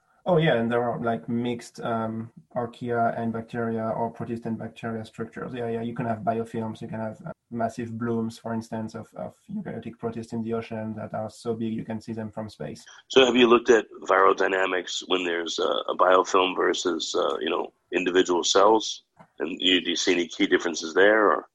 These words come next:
Speaker 1: So biofilm do, uh, make a difference. And, and more generally, um, there is this growing understanding that, um, spatial structure and, and super fine scale spatial structure will, um, be a key driver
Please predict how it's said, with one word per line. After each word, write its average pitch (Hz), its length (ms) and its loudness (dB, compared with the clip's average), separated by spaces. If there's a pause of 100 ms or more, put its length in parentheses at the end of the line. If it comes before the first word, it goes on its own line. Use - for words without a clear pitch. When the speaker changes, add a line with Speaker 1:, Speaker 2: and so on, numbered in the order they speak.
(280)
Speaker 1:
So 139 120 -4
biofilm 151 640 2
do, 139 400 -2
uh, 120 160 0
make 117 220 -4
a 113 40 -6
difference. 117 520 -8
And, 120 180 -6
and 120 160 -4
more 143 160 0
generally, 123 580 0
um, - 440 -10 (360)
there 123 140 -4
is 135 160 -6
this 123 220 -10 (120)
growing 123 440 -4
understanding 113 720 -6
that, 107 400 -10
um, 110 340 -8
spatial 120 460 -6
structure 110 800 -10
and, 113 240 -6
and 113 240 -4
super 139 320 -6
fine 117 320 -4
scale 110 560 -8 (160)
spatial 117 420 -6
structure 110 680 -10 (160)
will, 117 580 -2
um, 113 360 -8 (140)
be 117 180 -6
a 110 180 -6 (160)
key 135 140 -8
driver 113 640 -4